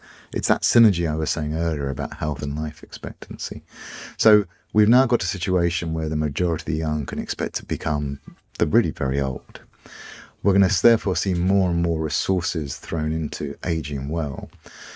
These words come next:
But it does strike me as being, you know, not just a new reality for individuals, the young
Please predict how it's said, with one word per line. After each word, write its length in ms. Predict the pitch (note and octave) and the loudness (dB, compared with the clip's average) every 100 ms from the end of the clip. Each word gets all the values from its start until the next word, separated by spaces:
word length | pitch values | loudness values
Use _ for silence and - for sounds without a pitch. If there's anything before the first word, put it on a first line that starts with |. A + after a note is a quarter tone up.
| - - _ _ | -20 -20 _ _
But 100 | G#2 | 2
it 120 | A2 | 4
does 240 | - C3+ - | 6 4 2
strike 340 | - A2+ - | 2 2 4
me 140 | F#2+ | 2
as 140 | F2 E2 | 2 0
being, 440 | - F2 E2 D#2+ - _ _ _ _ _ | 0 2 2 -2 -6 _ _ _ _ _
you 60 | F2 | -2
know, 60 | E2+ | 0
not 200 | G#2 F#2+ | 0 -2
just 260 | F#2 - - | -4 -6 -4
a 40 | |
new 200 | E2+ F2+ | 2 2
reality 420 | E2 D#2+ D#2 - | 4 4 2 0
for 140 | E2 D#2+ | -2 0
individuals, 580 | D2+ D2+ F2 - D2 C2 | 0 2 0 0 -4 0
the 100 | D#2 | 2
young 360 | D#2+ E2 D2+ | 2 2 -2